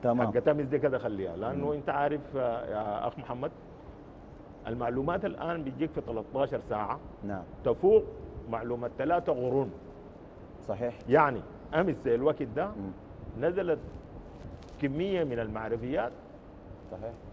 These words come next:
Speaker 2: بتلغي، بتجب ما قبلها.
Speaker 1: صحيح.
Speaker 2: يعني حق السنتين اللي فاتت ده بتكون لاغي.
Speaker 1: ضخ.
Speaker 2: بس من أمس لليلة.
Speaker 1: صحيح.
Speaker 2: فإذا معناه إيه؟
Speaker 1: مم.
Speaker 2: معناه أنت مطالب تعمل ال-، المتابعة
Speaker 1: مم.
Speaker 2: لهذه التقنية، وإلا
Speaker 1: بالضبط.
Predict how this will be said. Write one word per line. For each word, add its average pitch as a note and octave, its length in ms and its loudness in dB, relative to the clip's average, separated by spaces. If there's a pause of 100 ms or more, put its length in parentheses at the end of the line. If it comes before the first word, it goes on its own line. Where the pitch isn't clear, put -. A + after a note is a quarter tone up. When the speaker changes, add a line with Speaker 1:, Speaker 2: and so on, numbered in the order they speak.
(140)
Speaker 2:
بتلغي، G3+ 680 4 (480)
بتجب C#3+ 420 2
ما F3 140 2
قبلها. D#3 420 4 (120)
Speaker 1:
صحيح. G#2+ 120 2
Speaker 2:
يعني A#2 220 0
حق A#2+ 180 0
السنتين D3 440 4
اللي E3+ 140 2
فاتت D#3+ 180 6
ده D#3 160 4
بتكون C#3+ 380 0
لاغي. B2+ 220 4
Speaker 1:
ضخ. F3+ 140 10
Speaker 2:
بس F#3 160 0
من F3 120 4 (100)
أمس G3 280 2
لليلة. B2 460 4
Speaker 1:
صحيح. B2 320 2
Speaker 2:
فإذا F3+ 300 6
معناه E3+ 360 0
إيه؟ C#3 180 0 (420)
Speaker 1:
مم. F3+ 120 -4
Speaker 2:
معناه B2 340 -2
أنت D#3+ 160 -4
مطالب C3 600 2 (640)
تعمل C3+ 360 0
ال-، F#2 300 -4 (240)
المتابعة G#2+ 500 2 (560)
Speaker 1:
مم. F#2+ 220 0 (220)
Speaker 2:
لهذه A2 440 0
التقنية، E2+ 380 -4
وإلا F3 340 4
Speaker 1:
بالضبط. - 160 0